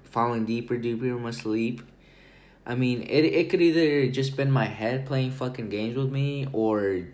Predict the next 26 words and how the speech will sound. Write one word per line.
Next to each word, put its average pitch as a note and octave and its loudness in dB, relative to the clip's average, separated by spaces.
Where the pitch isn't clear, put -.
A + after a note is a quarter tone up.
you G2+ -8
know, G2 -8
in G2 -8
reality, F#2 -2
like, E2+ -4
shit - -2
actually F#2+ -2
happened. G#2+ -4
But G2 -2
basically, A2+ 0
I G#2+ -2
felt C#3 2
something, A2+ -6
like, F#2 -8
fucking A2 -6
pull D3+ 4
my, G2+ 0
my G2+ -4
toes, G#2+ 0
you G#2+ -10
know, G#2 -6
like, F#2 -8
a B2+ -10
slight C#3 -2
fucking A#2+ -4
pull. G2 -2